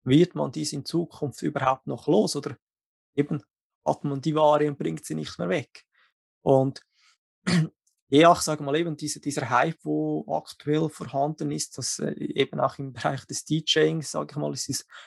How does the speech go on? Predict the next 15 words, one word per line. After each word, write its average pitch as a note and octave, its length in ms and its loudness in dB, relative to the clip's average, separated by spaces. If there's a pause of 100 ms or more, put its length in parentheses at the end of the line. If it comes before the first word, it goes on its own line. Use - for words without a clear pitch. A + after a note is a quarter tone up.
(240)
äh, C3+ 100 4
angekommen. F3 880 2 (340)
Bei C3+ 120 -2
Steve D3+ 400 2
Aoki, D3 400 4
der, C#3 320 -4
der C3+ 100 -6
verkauft, C#3 520 -2
glaub C3+ 180 0
ich, - 80 -16
jetzt, - 320 -8
äh, - 240 -4
ziemlich D#3+ 420 0
viel F3 400 -2
und D3 180 -4